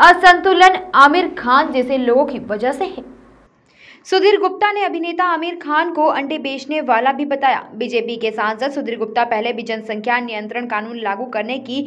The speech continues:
वकालत कर चुके हैं। सुधीर गुप्ता ने कहा कि देश में संसाधन समिति है और जनसंख्या तेजी से बढ़ रही है, इसलिए जनसंख्या नियंत्रण कानून आवश्यक है।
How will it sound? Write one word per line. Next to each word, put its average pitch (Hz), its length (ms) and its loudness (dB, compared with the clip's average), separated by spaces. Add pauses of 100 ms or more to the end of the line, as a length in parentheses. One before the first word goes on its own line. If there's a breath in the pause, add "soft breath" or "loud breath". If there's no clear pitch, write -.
(260 loud breath)
वकालत 320 540 -2
कर 339 120 2
चुके 381 240 -8
हैं। - 460 -14
सुधीर 381 360 2
गुप्ता 349 280 -2
ने 370 120 -4
कहा 339 280 0
कि 415 140 -6
देश 320 360 -6
में 320 160 -2
संसाधन 302 540 -2
समिति 311 420 -6
है 330 160 0
और 381 200 4
जनसंख्या 302 520 -4
तेजी 269 280 -8
से 285 140 -6
बढ़ 240 200 -2
रही 262 200 -4
है, - 80 -10 (420 loud breath)
इसलिए 285 380 -2
जनसंख्या 262 560 -4
नियंत्रण 254 560 -4
कानून 240 360 -4
आवश्यक 226 480 -6
है। - 160 -14